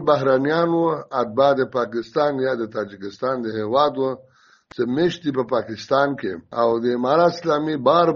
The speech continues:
بار په دوی، آه، ویلي دي چې د، د داعش په نامه، آه،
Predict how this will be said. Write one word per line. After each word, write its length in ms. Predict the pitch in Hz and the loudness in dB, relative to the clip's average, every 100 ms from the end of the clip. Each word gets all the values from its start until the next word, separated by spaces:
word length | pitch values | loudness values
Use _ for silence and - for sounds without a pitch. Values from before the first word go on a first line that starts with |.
| 156 | 2
بار 160 | 151 131 | 0 0
په 60 | 139 120 | -6 -2
دوی، 200 | 147 147 143 135 | 0 0 -2 -4
آه، 240 | 120 113 107 107 | -4 -2 -4 0
ویلي 280 | 143 160 147 | 2 2 2
دي 100 | 147 135 | -2 -2
چې 100 | - 117 113 107 | -2 -2 -2 -4
د، 20 | 104 98 - _ _ _ _ - 120 | -4 -6 -10 _ _ _ _ -8 -4
د 20 | 113 123 | 0 0
داعش 380 | 143 185 175 170 - | 2 4 2 2 -2
په 80 | 143 131 | -2 0
نامه، 340 | 123 131 160 175 160 - _ _ _ _ _ _ - | 0 2 2 2 -2 -10 _ _ _ _ _ _ -14
آه، 300 | 117 110 110 | -6 -4 -2